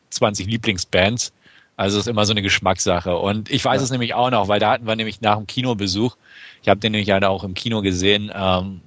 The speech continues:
Speaker 1: drüber gesprochen, weil es wirklich im Vorfeld hieß, irgendwie A-C-D-C, ganzer Soundtrack und so. Und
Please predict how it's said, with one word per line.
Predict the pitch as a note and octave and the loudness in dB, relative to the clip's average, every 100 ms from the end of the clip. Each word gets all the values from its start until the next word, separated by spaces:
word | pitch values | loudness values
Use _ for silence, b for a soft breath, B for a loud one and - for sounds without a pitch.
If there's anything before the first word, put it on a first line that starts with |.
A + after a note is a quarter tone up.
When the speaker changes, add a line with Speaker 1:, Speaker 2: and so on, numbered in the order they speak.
| - - | -20 -18
Speaker 1:
drüber | A2+ G#2+ A#2 G#2+ | -10 -2 0 0
gesprochen, | G2+ - A2 A#2 G2+ | 0 0 0 0 0
weil | G#2 | 0
es | G#2+ | 2
wirklich | C#3 C3+ | 0 0
im | G#2+ | -2
Vorfeld | G2+ G2+ G#2 G#2 G2 | -2 2 2 2 0
hieß, | F2 G2 | 0 -4
irgendwie | A#2 G#2 A2 | -2 0 2
A-C-D-C, | A#2+ - G#2+ A2+ B2+ - A#2 A2+ | 2 0 -2 0 0 2 2 2
ganzer | G#2+ G#2+ G#2 | 2 0 -2
Soundtrack | - A#2 B2 - A#2+ A#2+ | 2 2 2 0 0 0
und | B2 A2+ | -4 -4
so. | A#2+ | 2
Und | A#2+ | 2